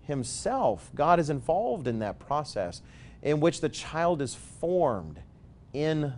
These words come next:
the womb. David recognized that truth. Every child,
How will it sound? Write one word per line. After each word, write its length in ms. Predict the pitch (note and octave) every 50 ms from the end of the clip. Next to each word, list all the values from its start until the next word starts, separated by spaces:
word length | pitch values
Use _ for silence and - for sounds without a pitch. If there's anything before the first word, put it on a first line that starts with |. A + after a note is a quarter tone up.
| A#2+ A2
the 100 | A2+ B2+
womb. 460 | A#2+ A2 G#2+ B2 C#3 C3+ A#2+ G#2 E2+ C#2+ C2 - - - - - - - - - - - - - - - - - - - A#2 A#2
David 420 | C#3+ E3+ F#3 G#3+ A3+ F#3+ E3 C#3
recognized 760 | A#2 B2+ B2+ C3+ - - D3 B2+ B2 A2+ A2 G#2+ G#2 G2 F#2 G#2
that 180 | G2 F#2+ F2+
truth. 420 | - - - - - E2+ - - - - - - - - - - -
Every 640 | F3+ G3+ A3+ A3 F3+ F3 D#3+ D3+ C3+ A#2+ G#2+ F#2+ - - - -
child, 720 | - - - - C3+ C3 B2 A2 F#2+ D2+ B1+ B1+ -